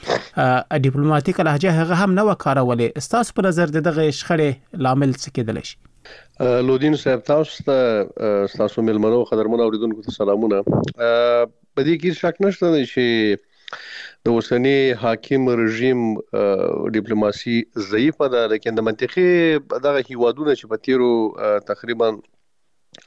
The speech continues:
Speaker 2: څلوېښتو، پنځه څلوېښتو کلونو کې په افغانستان کې اور بل و، جنګ و، دوی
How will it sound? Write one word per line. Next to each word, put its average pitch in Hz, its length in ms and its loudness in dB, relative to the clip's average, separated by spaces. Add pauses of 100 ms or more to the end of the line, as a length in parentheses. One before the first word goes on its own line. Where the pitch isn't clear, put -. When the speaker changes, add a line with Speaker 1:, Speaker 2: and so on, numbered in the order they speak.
(440)
Speaker 2:
څلوېښتو، 120 380 0
پنځه 123 240 0
څلوېښتو 123 480 -2
کلونو 123 280 0
کې 113 100 -6
په 113 120 -4
افغانستان 104 500 0
کې - 120 -10
اور 117 300 4
بل 120 240 0
و، 117 220 2
جنګ 120 360 0
و، 117 180 2
دوی 123 240 -4